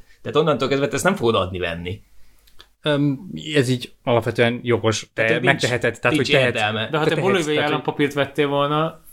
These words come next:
Speaker 3: valami.
Speaker 2: De azért meg, de meg lehet, van rá lehetőséget, hogy elad időközben. De erről is majd mindjárt beszélünk, hogy milyen termékek vannak, és ott milyen, mire, mivel jár, ha el akarod adni időközben, de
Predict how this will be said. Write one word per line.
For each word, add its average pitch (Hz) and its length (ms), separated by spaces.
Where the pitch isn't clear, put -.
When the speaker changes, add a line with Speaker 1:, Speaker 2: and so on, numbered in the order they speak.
Speaker 3:
valami. 131 340
Speaker 2:
De 143 60
azért 151 140
meg, 165 200
de 143 100
meg 156 200
lehet, 123 220
van 135 180
rá 117 140
lehetőséget, 113 580
hogy 120 120
elad 113 300
időközben. 107 760
De 139 80
erről 131 120
is - 240
majd 127 280
mindjárt 123 240
beszélünk, 110 360
hogy 117 220
milyen 113 320
termékek 107 400
vannak, 107 260
és - 140
ott - 60
milyen, 110 240
mire, 120 320
mivel 113 280
jár, 104 180
ha 117 80
el 110 80
akarod 110 260
adni 113 140
időközben, 113 540
de 123 220